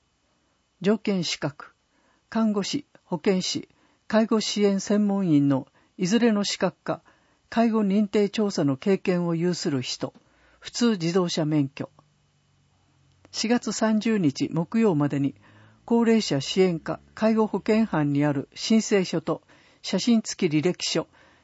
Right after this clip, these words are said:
条件資格を有することを証明する書類の写しを提出してください。問い合わせ、高齢者支援課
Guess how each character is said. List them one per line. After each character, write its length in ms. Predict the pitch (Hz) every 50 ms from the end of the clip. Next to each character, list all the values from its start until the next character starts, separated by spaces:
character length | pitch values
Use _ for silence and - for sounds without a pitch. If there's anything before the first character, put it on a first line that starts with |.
| _ _
条 160 | 180 202 226 226
件 260 | - 226 214 208 185
資 140 | - - -
格 280 | 214 196 - - 175
を 120 | 147 139 139
有 160 | 156 185 180
す 120 | - -
る 120 | 190 170 -
こ 120 | 165 147
と 160 | - 160 139
を 80 | 131 131
証 280 | - - 185 190 190
明 180 | 175 175 170 165
す 160 | 160 - -
る 140 | 139 160 143 -
書 200 | - - - 185
類 200 | 196 226 226 202
の 140 | 202 196 180
写 220 | 156 - 196 175
し 180 | - - 180 165
を 80 | 160
提 240 | 151 - 170 165 165
出 240 | 143 - - 170 147
し 100 | - -
て 120 | - 143
く 100 | - 143
だ 100 | 147 139
さ 200 | 135 - 147 131
い。 100 | 127 - - _ _ _ _ _ _ _ _ _ _ _ _ _ _ _ _ _ _ _ _ _ -
問 220 | - 208 220 214
い 40 | 202
合 60 | 190
わ 120 | 185 180 -
せ、 240 | - - 156 - _ _ _ _ _ _ _ _ _
高 180 | - 233 233 233
齢 200 | 220 220 220 196
者 160 | - 147 131
支 200 | - - - 170
援 200 | 170 165 151 143
課 200 | - - -